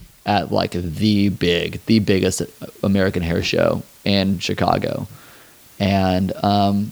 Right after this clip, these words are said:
you know, it's different 'cause when I joined the show team, when I started teaching, Melody and I were just, just dating. And then, you know, we got pregnant, we got married,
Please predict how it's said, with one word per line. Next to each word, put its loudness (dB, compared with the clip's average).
you 2
know, 4
it's 0
different 4
'cause 0
when 2
I 4
joined 2
the 0
show 0
team, -6
when 4
I 4
started 2
teaching, 0
Melody 6
and 0
I 0
were 2
just, -4
just 0
dating. 0
And 0
then, 2
you 2
know, 0
we 2
got -2
pregnant, 2
we 0
got 0
married, 4